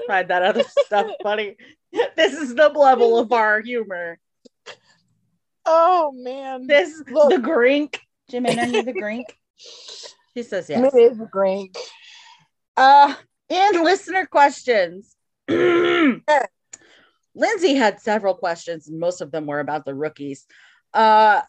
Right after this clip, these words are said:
Speaker 1: which of the rookies has impressed you the most?
Speaker 2: I think Marty Party.
Speaker 1: Yeah, I'm gonna have to agree. I'm, I'm really
Speaker 2: I think they need to put him on the power play instead of John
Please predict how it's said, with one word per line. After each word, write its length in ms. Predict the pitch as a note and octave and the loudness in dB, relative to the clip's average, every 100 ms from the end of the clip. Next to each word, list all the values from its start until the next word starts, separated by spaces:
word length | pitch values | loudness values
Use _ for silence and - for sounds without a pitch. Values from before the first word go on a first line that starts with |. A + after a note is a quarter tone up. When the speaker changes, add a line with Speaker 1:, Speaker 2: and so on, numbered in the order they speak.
| _ _ _ _ - | _ _ _ _ -8
Speaker 1:
which 300 | G#3+ G4+ G#4 | -2 0 0
of 120 | E4 | -2
the 100 | F4 | 0
rookies 420 | D4 E4 C4+ A#3+ | -2 -2 -4 -8
has 120 | B3 | -8
impressed 420 | A3+ A3+ A#3 A3+ B3 | -8 -4 -4 -6 -8
you 120 | A#3 | -8
the 80 | A3 | -4
most? 560 | G#3+ E3 - _ _ _ _ _ _ _ _ _ _ - | -2 -4 -8 _ _ _ _ _ _ _ _ _ _ 0
Speaker 2:
I 200 | B3+ A4 A#4 | 2 2 0
think 180 | G#4+ F4+ | -2 -2
Marty 280 | F4 F#4+ F#4+ | -4 -4 -6
Party. 460 | A4 A#4 G#4 A3+ _ _ _ | -4 -4 -4 -8 _ _ _
Speaker 1:
Yeah, 360 | A3 A#3 A3+ A3 | -2 2 2 2
I'm 80 | A#3 | 0
gonna 140 | C4 D4 | 0 -2
have 180 | C#4+ | -2
to 100 | A3+ | -4
agree. 460 | G3+ F3+ F3+ E3+ E3 | -6 -4 -4 -2 -2
I'm, 320 | D#3 F#3 G3 - | -4 -6 -10 -10
I'm 240 | G3+ A3 G#3 | -8 -8 -10
really 680 | G#3 G#3 G#3 G#3 G3+ G3 _ _ - _ | -10 -10 -10 -10 -10 -14 _ _ -20 _
Speaker 2:
I 180 | F#3 A3+ | -2 -2
think 300 | C#4 D#4 B3 | -4 -8 -6
they 120 | D4+ | -6
need 200 | D4+ D#4 | -6 -4
to 100 | D4 | -4
put 220 | A3+ E4+ | 0 2
him 160 | E4 F4+ | 4 4
on 120 | F4 | 2
the 60 | E4+ | 2
power 280 | F4 F4 F4 | 2 4 2
play 180 | D#4 D#4 | 0 -2
instead 300 | D4+ C4 D4+ | -2 0 0
of 100 | C#4 | 0
John 300 | A3 D4 D#4 | -2 -2 -2